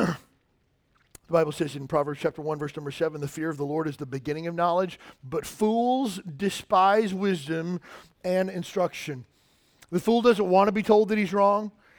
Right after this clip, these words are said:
He doesn't want anybody to encroach on what he's got going on. I got a good thing going right now. I don't want anybody to mess it up.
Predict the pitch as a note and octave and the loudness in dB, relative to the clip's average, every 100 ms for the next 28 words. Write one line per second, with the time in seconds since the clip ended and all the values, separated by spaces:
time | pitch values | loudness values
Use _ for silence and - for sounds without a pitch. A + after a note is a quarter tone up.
0 | _ F#3+ G3 G3+ G3+ G#3 G#3 G#3 - G#3+ | _ 4 4 6 2 2 4 4 4 -2
1 | F#3 G#3 G3+ G#3+ G3 G3 G3 F#3+ F#3+ G3+ | 2 4 4 4 0 0 2 2 2 0
2 | G3+ G3 F#3+ G3 G3+ - _ - D#3 F#3 | 0 0 2 0 -4 -14 _ -4 2 4
3 | F#3 G#3+ F#3 G#3+ G#3+ G#3 G#3 G#3 G3+ G3 | 6 4 4 2 4 4 6 4 4 4
4 | G3 F#3 F3+ F3+ G3+ G#3 G3+ G#3 G3+ G3+ | 4 4 4 2 0 2 2 2 4 2
5 | G3 A3 F#3 F3+ - | 2 4 6 6 2